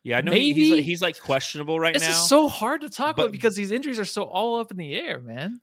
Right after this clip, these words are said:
Speaker 1: Well, I mean, it's the same thing with us and Landry Shamet. So, no, I
Speaker 2: Oh.
Speaker 1: completely understand. <laughs>
Speaker 2: Suns,
Speaker 1: No, but,
Speaker 2: Suns in
Speaker 1: but
Speaker 2: seven with him. Yeah.
Speaker 1: <laughs> Uh, y-, I want Denver to win, but we know it's not gonna happen. Um,
Speaker 2: Mm-hmm.
Speaker 1: I, I think it's Warriors in probably five.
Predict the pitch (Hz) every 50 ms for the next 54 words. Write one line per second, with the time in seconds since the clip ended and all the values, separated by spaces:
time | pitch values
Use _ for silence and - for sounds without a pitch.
0 | _ - - 180 180 170 165 160 165 160 - - 175 170 165 151 175 175 160 139
1 | 160 165 165 - 143 131 135 147 147 143 139 - 185 190 196 156 95 - - -
2 | - 120 113 110 110 117 143 139 117 110 120 123 214 370 202 - - - - -
3 | - - - - - - 932 147 - - - 175 135 139 - - 294 494 - 147
4 | - _ - 180 170 - _ _ 185 165 - _ _ - 262 320 349 381 403 381
5 | 339 - - - - 214 220 226 196 190 190 185 - - - 196 208 214 185 -
6 | 202 196 190 220 208 185 180 175 151 170 185 - - 165 139 135 151 156 - 139
7 | 139 135 131 117 - - - 202 220 180 - - 202 175 - - 202 202 - -
8 | _ - 196 233 - 190 - - - 196 - - 214 - - - 214 _ _ -
9 | - - _ _ _ - - - - - - - _ _ - 143 139 139 139 139
10 | 139 131 - - - - 160 165 165 165 160 160 - - 170 175 175 160 147 147
11 | 143 143 147 151 147 143 143 147 139 135 135 135 135 123 117 110 117 113 113 110
12 | 110 - 117 104 101 - 104 107 107 104 104 - 107 107 104 - - 104 107 104
13 | 85 90 - - - 151 170 - - 175 156 - 131 117 - 113 107 107 117 117
14 | 117 113 113 107 104 104 98 92 - 117 110 113 113 113 104 98 92 - - -
15 | 98 92 92 95 101 - -